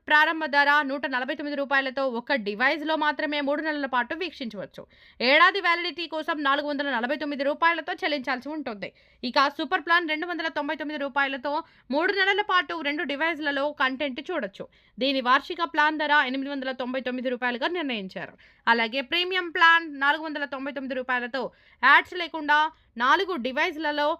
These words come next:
మూడు నెలల పాటు వీక్షించవచ్చు. దీని వార్షిక సబ్స్క్రిప్షన్ ధరను ఒక వెయ్యి నాలుగు వందల తొంభై తొమ్మిదిగా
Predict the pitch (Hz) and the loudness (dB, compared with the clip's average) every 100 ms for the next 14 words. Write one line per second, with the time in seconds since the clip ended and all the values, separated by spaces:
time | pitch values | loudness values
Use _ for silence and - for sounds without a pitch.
0 | _ _ 277 359 392 339 302 277 277 254 | _ _ -2 0 0 0 0 0 0 -2
1 | 330 370 285 269 220 196 - - - _ | -4 -6 -6 -10 -10 -12 -14 -18 -20 _
2 | 214 285 277 233 254 294 330 320 320 302 | -6 -4 -2 4 4 4 -2 0 0 -2
3 | 247 - 285 - 294 180 214 226 262 339 | -4 -10 -10 -4 -4 -4 -2 0 0 0
4 | 440 _ _ _ _ 277 339 392 370 381 | -4 _ _ _ _ -4 0 0 0 2
5 | 339 320 311 302 294 285 269 285 277 262 | 2 2 -2 -2 -2 -2 -4 -4 -4 -6
6 | 247 | 2